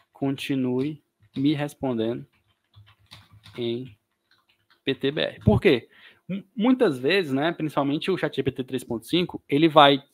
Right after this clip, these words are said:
você mudou a, a, a linguagem, ele vai mudar também as respostas. Então, eu não quero que isso aconteça. Então, eu venho aqui, né, boto uma aspas, tô aqui, é, fecho aspas, mando e envio pra ele. Ele vai trabalhar.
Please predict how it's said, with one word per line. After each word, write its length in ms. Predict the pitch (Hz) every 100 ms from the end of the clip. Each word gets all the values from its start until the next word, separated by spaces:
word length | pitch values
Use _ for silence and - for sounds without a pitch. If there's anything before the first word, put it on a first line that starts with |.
| -
você 140 | 180
mudou 260 | 180 175 214
a, 80 | 247 240
a, 340 | 160 151 131
a 40 | 139
linguagem, 640 | 131 139 220 202 139 - _
ele 160 | - 151
vai 120 | 151
mudar 320 | 175 190 165 196
também 240 | 208 185
as 220 | 214 196
respostas. 480 | 208 - 208 160 139
Então, 160 | 160 214
eu 60 |
não 100 | 220
quero 180 | 254 208
que 60 | -
isso 80 | 220
aconteça. 540 | 247 254 214 160 110 _ _ _ _ _ _
Então, 140 | 147
eu 60 | 143
venho 160 | 139
aqui, 320 | 175 - 170 - _
né, 80 | 131
boto 280 | 127 - 135
uma 240 | 143 131
aspas, 400 | 156 - 165 _
tô 80 | -
aqui, 340 | - - 151 - _ _ _
é, 80 | -
fecho 300 | - 107 -
aspas, 380 | 143 160 - 156
mando 400 | 131 135 156 170 _ -
e 120 | 180
envio 280 | 208 170 185
pra 220 | 208 214
ele. 200 | 117 110 _ _ _ _ _
Ele 80 | 117
vai 160 | 117 117
trabalhar. 500 | 113 139 180 -